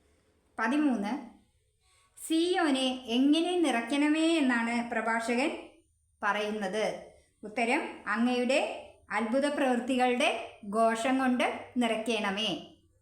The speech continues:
പതിനാല്, അങ്ങയുടെ വിശ്രമ സങ്കേതമായ ജെറുസലേമിനോട് എന്തു തോന്നണമേ എന്നാണ് പ്രഭാഷകൻ പറയുന്നത്? ഉത്തരം, കരുണ തോന്നണമേ.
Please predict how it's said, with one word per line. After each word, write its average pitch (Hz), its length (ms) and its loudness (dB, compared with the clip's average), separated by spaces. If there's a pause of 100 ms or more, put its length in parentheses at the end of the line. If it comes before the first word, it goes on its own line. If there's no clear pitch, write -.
(1200)
പതിനാല്, 240 600 2 (580)
അങ്ങയുടെ 320 540 2 (240)
വിശ്രമ 302 320 0 (120)
സങ്കേതമായ 269 720 2 (560)
ജെറുസലേമിനോട് 240 920 2 (340)
എന്തു 277 320 4
തോന്നണമേ 277 520 2 (120)
എന്നാണ് 220 400 0 (460)
പ്രഭാഷകൻ 233 600 0 (540)
പറയുന്നത്? 233 600 2 (360)
ഉത്തരം, 233 340 -2 (460)
കരുണ 240 360 2 (420)
തോന്നണമേ. 214 640 -2